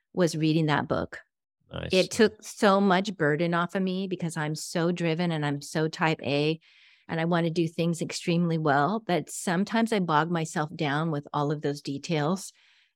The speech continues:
Speaker 1: And this just said, "Hey, all the details are still there. You're not ignoring what your journey is. You're just,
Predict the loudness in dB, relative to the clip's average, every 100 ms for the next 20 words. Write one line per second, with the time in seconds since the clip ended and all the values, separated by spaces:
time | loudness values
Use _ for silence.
0 | 0 4 4 2 2 0 0 0 2 0
1 | -4 -2 0 0 -4 -8 _ _ 2 4
2 | 6 2 0 0 2 0 -2 -2 -2 2
3 | 2 2 2 0 -2 -2 0 2 2 2
4 | -2 -6 _ _ _ -2 -2 0 -4 2
5 | 4 6 4 2 -2 -8 -6 -4 0 0
6 | 0 -8